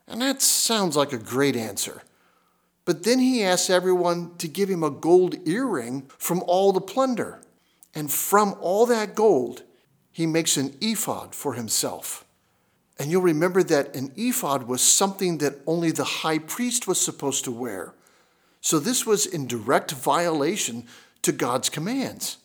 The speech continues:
and a huge display of arrogance. What was the result? Israel prostituted itself by worshiping it. The Bible says it became a snare to his household,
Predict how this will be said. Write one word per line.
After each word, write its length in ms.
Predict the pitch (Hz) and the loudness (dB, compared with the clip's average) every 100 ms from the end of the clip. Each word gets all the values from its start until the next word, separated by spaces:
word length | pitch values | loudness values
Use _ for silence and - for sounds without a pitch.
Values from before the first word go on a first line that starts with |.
| _ _ _ _ _ - | _ _ _ _ _ -4
and 180 | 139 113 | -4 -4
a 60 | |
huge 580 | 110 - 143 156 160 - | -8 -6 -2 0 0 -4
display 720 | 143 - - 156 139 104 113 - _ _ _ _ - | -4 -2 -2 -2 -2 -2 -10 -20 _ _ _ _ -10
of 160 | 120 | 0
arrogance. 600 | 127 110 101 - - - - _ _ _ _ _ _ _ _ | 2 2 -4 -8 -4 -6 -6 _ _ _ _ _ _ _ _
What 160 | 139 | 0
was 140 | 160 139 | 0 0
the 80 | 151 | 2
result? 500 | 147 160 190 247 - _ _ _ _ - | 2 4 2 -2 -12 _ _ _ _ 2
Israel 460 | 220 220 220 214 | 4 4 4 2
prostituted 1040 | 208 - - 220 208 - 196 190 170 131 | 2 -6 -2 0 0 -4 -4 -4 -4 -4
itself 720 | 127 - - 120 104 - - - _ - | 0 2 2 0 -6 -12 -16 -20 _ -6
by 200 | 143 156 | -2 0
worshiping 720 | 139 143 226 - 196 147 127 | 0 0 2 0 -2 -4 -6
it. 300 | 101 - - _ _ _ _ _ _ - | -8 -12 -16 _ _ _ _ _ _ -8
The 60 | 143 | 2
Bible 240 | 180 190 | 2 4
says 220 | 190 175 | 2 2
it 100 | 170 | 2
became 340 | 175 - 185 160 | -2 -2 -2 4
a 40 | |
snare 540 | - - 180 220 208 | 4 4 2 0 0
to 160 | 185 175 | -2 -2
his 140 | 165 | -2
household, 680 | - 175 202 - 151 113 - | 0 2 2 2 0 -2 -8